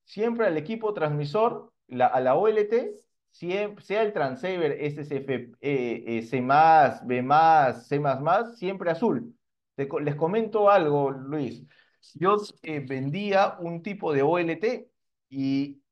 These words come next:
en Jeepon también lo pueden utilizar para cámaras de videovigilancia, ¿no?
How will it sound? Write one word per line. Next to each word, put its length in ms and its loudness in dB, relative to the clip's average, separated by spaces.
en 180 -4
Jeepon 340 -2
también 300 -4
lo 100 0
pueden 240 -2
utilizar 460 -4
para 220 0
cámaras 440 2
de 120 0
videovigilancia, 960 -2
¿no? 180 -20